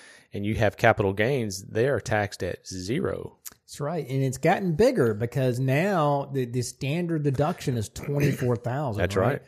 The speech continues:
Speaker 1: That's
Speaker 2: So
Speaker 1: right.
Speaker 2: you put that on top of seventy-seven thousand, and you can make up to, for a married couple, you can make up to a hundred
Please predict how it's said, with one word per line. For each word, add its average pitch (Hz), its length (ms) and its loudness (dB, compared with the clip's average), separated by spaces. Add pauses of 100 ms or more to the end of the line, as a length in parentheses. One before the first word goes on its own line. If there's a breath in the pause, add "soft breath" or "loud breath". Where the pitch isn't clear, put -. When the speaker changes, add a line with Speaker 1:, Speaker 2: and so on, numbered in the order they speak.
Speaker 1:
That's 90 180 -4
Speaker 2:
So 107 120 0
Speaker 1:
right. 131 80 4
Speaker 2:
you 120 100 4
put 202 220 0
that 156 120 4
on 117 140 -2
top - 420 -6
of 120 140 -4
seventy-seven 110 720 -4
thousand, 101 560 -6 (360 soft breath)
and 120 140 -4
you 185 120 0
can 170 220 -2
make 117 520 0
up 120 200 -8
to, - 200 -6
for 113 180 -4
a 113 60 -2
married 143 320 -2
couple, 110 360 -2
you 156 120 -6
can 165 180 -6
make 113 320 -2
up 113 220 -4
to 113 140 -2
a 107 60 -4
hundred 147 720 0